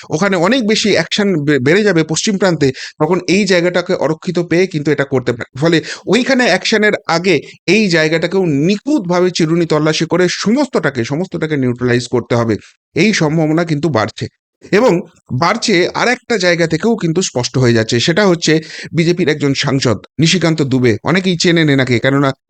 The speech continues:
ইনি যেভাবে এই রাজ্যের তৃণমূল সাংসদদের একদম নাকানি চুবানি খাইয়ে রেখেছেন, খুব পপুলার, তিনি একটা আজকে মন্তব্য করে দিয়েছেন। সেই মন্তব্যে বলছেন,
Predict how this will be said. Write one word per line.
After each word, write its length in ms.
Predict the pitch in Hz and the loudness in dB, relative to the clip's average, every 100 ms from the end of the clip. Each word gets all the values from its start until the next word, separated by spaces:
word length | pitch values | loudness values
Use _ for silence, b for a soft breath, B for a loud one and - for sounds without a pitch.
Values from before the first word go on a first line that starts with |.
| - | -2
ইনি 260 | 165 190 | 2 2
যেভাবে 500 | 139 156 175 175 131 | 2 2 2 2 2
এই 220 | 110 160 185 | 2 2 2
রাজ্যের 320 | 151 147 165 | 0 0 -2
তৃণমূল 300 | 151 151 170 | 0 0 0
সাংসদদের 540 | 160 170 147 175 160 170 | 0 -2 -2 -2 0 0
একদম 240 | 151 160 | 2 0
নাকানি 340 | 143 131 147 160 | 0 0 0 0
চুবানি 300 | 156 151 151 | 0 0 0
খাইয়ে 300 | - 147 143 | 0 0 2
রেখেছেন, 380 | 156 190 143 107 _ _ | 0 0 0 -2 _ _
খুব 140 | 240 208 | -4 0
পপুলার, 360 | 147 151 123 120 B B B - | 0 2 0 0 B B B 0
তিনি 280 | 247 294 | 2 4
একটা 260 | 240 214 233 | 2 0 0
আজকে 300 | 190 - 226 | 0 -2 -2
মন্তব্য 460 | 220 165 156 147 147 | 0 0 -2 -4 -4
করে 200 | 147 143 | -2 0
দিয়েছেন। 360 | 139 135 123 | 0 0 0
সেই 200 | 113 170 | 0 0
মন্তব্যে 400 | 185 160 165 160 | 2 0 0 0
বলছেন, 400 | 147 165 190 143 | 2 0 2 0